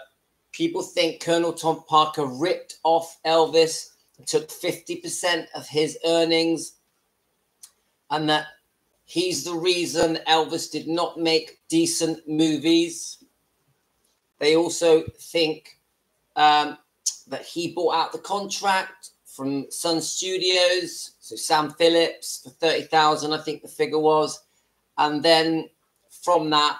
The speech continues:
propelled him to massive success, I think, with R C A and with the movies and getting him on T V.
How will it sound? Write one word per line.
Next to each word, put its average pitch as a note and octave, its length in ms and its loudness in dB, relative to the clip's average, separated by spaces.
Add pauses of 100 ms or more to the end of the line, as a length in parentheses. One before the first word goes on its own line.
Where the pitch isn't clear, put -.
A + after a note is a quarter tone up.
propelled D#3 440 2
him D3 220 -4
to C#3+ 140 -6
massive D#3 420 -4
success, - 640 -4
I - 40 -18
think, C#3 220 -6
with C3+ 160 -6
R D#3 160 4
C D3+ 320 -2
A D3 280 0
and C#3 220 -2
with C3+ 200 -4 (260)
the C3 80 -10
movies D#3 960 2 (760)
and C3 200 -6 (160)
getting D3+ 220 2
him D3 100 -2
on D3 160 -2
T D#3+ 300 2
V. E3 440 2